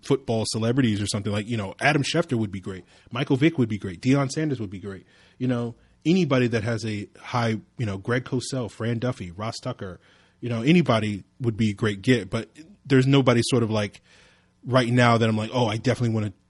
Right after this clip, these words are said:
by year's end, I, I wanna get this guy on the podcast," or, or something like that.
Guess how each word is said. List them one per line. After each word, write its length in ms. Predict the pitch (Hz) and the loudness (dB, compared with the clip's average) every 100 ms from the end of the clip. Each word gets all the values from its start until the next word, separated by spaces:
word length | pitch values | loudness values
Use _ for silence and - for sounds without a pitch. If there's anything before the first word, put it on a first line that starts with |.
| - | -16
by 260 | 127 120 | 0 4
year's 440 | 113 117 120 117 117 | 4 2 2 2 2
end, 180 | 113 107 | 0 0
I, 140 | 113 | -2
I 100 | 117 | -2
wanna 200 | 113 107 | -2 -2
get 180 | 104 107 | -4 -4
this 140 | 110 | -6
guy 220 | - 101 98 | -4 -4 -4
on 80 | |
the 60 | 92 | -6
podcast," 520 | 98 92 - 85 - | -8 -8 -10 -14 -12
or, 140 | 95 95 | -14 -14
or 80 | 98 | -12
something 260 | 95 90 | -12 -14
like 140 | 82 82 | -16 -18
that. 200 | 82 | -20